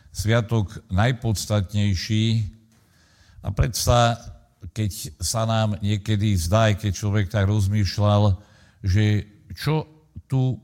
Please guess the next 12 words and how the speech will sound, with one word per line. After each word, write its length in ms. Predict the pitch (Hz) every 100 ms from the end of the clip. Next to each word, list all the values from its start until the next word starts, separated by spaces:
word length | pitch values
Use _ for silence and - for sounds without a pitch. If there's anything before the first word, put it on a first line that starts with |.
| -
povedať 640 | 117 110 110 98 101 92 - - - - - _ _ _ _ _ _ _ - -
po 240 | 107 104
toľkých 960 | - 113 113 101 110 104 87 - - - -
stretnutiach, 880 | - 107 107 107 107 92 98 90
toľkých 400 | 110 107 101 87
príhovoroch, 720 | - 101 98 104 101 104 104 - _ _ _ _ _ _ _ _ _
ale 240 | 98 104 101
tu 160 | 120
nemáme 400 | 165 214 151 117
hľadať 440 | 104 101 113 107 98
čo 160 | - 98
nové, 720 | 101 107 110 110 120 107